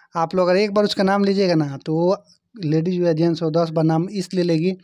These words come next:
कि आप लोग बार-बार, मतलब गुस्सा में उस पे वीडियो बनाइए और उसको प्रमोट कीजिए, वो आगे बढ़ेगी। तो वैसा कुछ नहीं करना है। आदमी आगे तभी बढ़ता है जब पक्ष विपक्ष दोनों होता है,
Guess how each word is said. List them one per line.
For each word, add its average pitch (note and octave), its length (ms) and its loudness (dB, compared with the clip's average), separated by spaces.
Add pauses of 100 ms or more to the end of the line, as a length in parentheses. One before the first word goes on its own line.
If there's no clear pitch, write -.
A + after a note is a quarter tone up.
(400)
कि F3 60 -2
आप D#3+ 160 0
लोग E3 100 -4
बार-बार, F3 400 0 (220)
मतलब E3 240 -4
गुस्सा D#3+ 260 -2
में F3+ 80 2
उस E3 120 -2
पे F#3 100 -8
वीडियो E3 300 0
बनाइए E3+ 400 2
और F3 120 2
उसको D3+ 160 -6
प्रमोट D3+ 400 -2
कीजिए, E3 240 -6
वो D#3 120 0
आगे D3+ 200 -2
बढ़ेगी। E3 380 -4 (840)
तो E3+ 140 0
वैसा F3+ 160 2
कुछ F#3+ 180 0
नहीं F#3 120 2
करना E3 200 2
है। E3+ 60 2
आदमी E3+ 300 0
आगे F#3 220 2
तभी F#3+ 200 0
बढ़ता F#3 280 0
है F#3 120 4
जब E3+ 160 0 (760)
पक्ष F#3 260 -2
विपक्ष E3+ 460 -2
दोनों D#3+ 280 2
होता C#3 320 -4
है, C3 80 -14